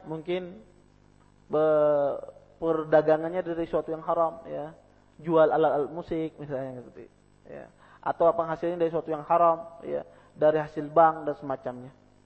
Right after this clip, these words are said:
Ya. Boleh nggak seorang anak ini menjadi apa? Mengambil harta dari ayah ini?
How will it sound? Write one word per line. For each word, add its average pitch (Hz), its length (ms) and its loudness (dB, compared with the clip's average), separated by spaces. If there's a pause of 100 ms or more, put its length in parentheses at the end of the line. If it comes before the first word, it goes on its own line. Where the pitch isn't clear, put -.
(160)
Ya. 127 240 -16 (180)
Boleh 311 240 4
nggak 339 160 2
seorang 262 300 0
anak 220 320 0
ini 262 240 -6 (180)
menjadi 190 460 2
apa? 185 240 2 (240)
Mengambil 202 560 -2 (340)
harta 196 320 4
dari 175 400 2 (320)
ayah 143 240 0
ini? 127 240 -14